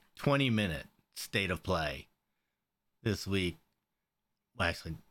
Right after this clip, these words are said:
not even this past week. It was right, it was the day after we last recorded. And it was actually, for twenty minutes, they packed a lot into it.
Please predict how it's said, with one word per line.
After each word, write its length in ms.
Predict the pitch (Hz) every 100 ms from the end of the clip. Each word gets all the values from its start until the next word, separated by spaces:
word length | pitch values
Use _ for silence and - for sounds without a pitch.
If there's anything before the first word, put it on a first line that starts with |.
| _ - _ _ 127
not 200 | 123 131
even 160 | 127 110
this 100 | 98
past 320 | - 92 -
week. 120 | - -
It 40 |
was 160 | 92 82
right, 160 | 98
it 140 | 113 110
was 160 | 98
the 80 | 92
day 240 | 101 110 107
after 260 | 107 -
we 140 | 85 82
last 300 | 82 78 -
recorded. 520 | 73 87 76 71 71 _ _ _ _ _ _ _ -
And 1080 | 110 107 104 104 104 104 104 104 107 107 104 _ _ _ _ _ _ _ _ _ _ _ _ _ _ _ _ -
it 100 | 170 233
was 100 | 254
actually, 580 | 226 208 - 220 196 139 143 -
for 160 | 170 165
twenty 360 | - 202 214
minutes, 420 | 180 175 170 -
they 180 | - 165
packed 520 | 165 - - 139 - 110
a 40 |
lot 320 | 107 113 107
into 360 | 98 92 82 71
it. 100 | 69